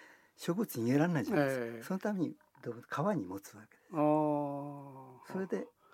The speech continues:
Speaker 1: あの、中を守るわけですね。
Speaker 2: ああ。
Speaker 1: だから、ワインでも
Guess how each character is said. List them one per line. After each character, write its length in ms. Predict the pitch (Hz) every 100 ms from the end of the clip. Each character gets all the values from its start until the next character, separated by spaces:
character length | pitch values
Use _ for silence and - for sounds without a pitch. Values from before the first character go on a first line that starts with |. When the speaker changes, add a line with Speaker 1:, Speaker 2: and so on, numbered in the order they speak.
| _
Speaker 1:
あ 180 | - 110
の、 300 | 101 98 98 -
中 320 | 139 107 -
を 60 | 92
守 180 | 95 95
る 60 | 101
わ 60 |
け 260 | 82 - 143
で 60 | 139
す 80 |
ね。 120 | 131 123
Speaker 2:
あ 40 |
あ。 40 |
Speaker 1:
だ 80 | 131
か 120 | 127 120
ら、 200 | 107 - - - - -
ワ 160 | 131 170
イ 100 | 180
ン 60 | 147
で 100 | 127
も 380 | 160 156 101